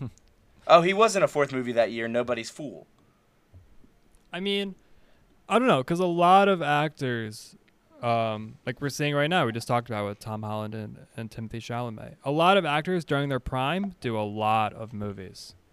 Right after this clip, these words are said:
Speaker 1: Um, and also actors in the beginning of their careers throw themselves into any movie they can, hoping one gets a big break.
Speaker 2: Right, but here's the thing. He's doing this.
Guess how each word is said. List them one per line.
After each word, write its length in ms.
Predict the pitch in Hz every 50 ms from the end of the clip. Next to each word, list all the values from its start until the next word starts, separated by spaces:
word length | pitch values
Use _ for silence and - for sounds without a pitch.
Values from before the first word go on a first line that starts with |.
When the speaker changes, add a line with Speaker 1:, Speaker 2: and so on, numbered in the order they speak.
| _ _ _ _ _ - - - - -
Speaker 1:
Um, 380 | 117 113 113 107 110 110 - -
and 100 | - 147
also 600 | 156 156 170 202 208 - 208 180 160 147 131 110 - - - - _ - - -
actors 440 | 147 135 127 123 - 139 131 123
in 60 | 123 127
the 60 | 127
beginning 440 | 117 123 117 117 131 131 143 147 139
of 140 | 123 110 104
their 120 | 107 107
careers 640 | - - - 113 107 104 98 104 104 - - - - _ _ _ _ _ _
throw 220 | - 127 127 127 127
themselves 440 | 120 120 113 - 120 110 110 107 -
into 180 | 110 - 120
any 160 | 127 123 123
movie 220 | 120 120 120 113 113
they 120 | 113 110
can, 300 | - - 135 135 123 113
hoping 340 | 110 113 117 - 110 107 104
one 400 | 107 107 101 101 98 101 104 113 _ _ - _
gets 200 | - - 107 -
a 40 | -
big 200 | - 107 107 127
break. 360 | - 107 107 95 - _ - _ _ _ _ _ _ _ _ _ _ _ _ _ _ _ _ _ -
Speaker 2:
Right, 480 | 98 98 101 107 110 110 104 95 - - - -
but 180 | 104 101 - 110
here's 340 | 113 127 131 135 139 131
the 120 | - - 110
thing. 500 | - - 127 120 113 104 98 92 90 - _ _ _ _ _ _ - - _ _ _ _ _ _ _ _ _ _ _ -
He's 440 | - - - - 147 156 160 139 120
doing 420 | 113 127 131 131 131 123 117 110
this. 320 | 104 85 - - - -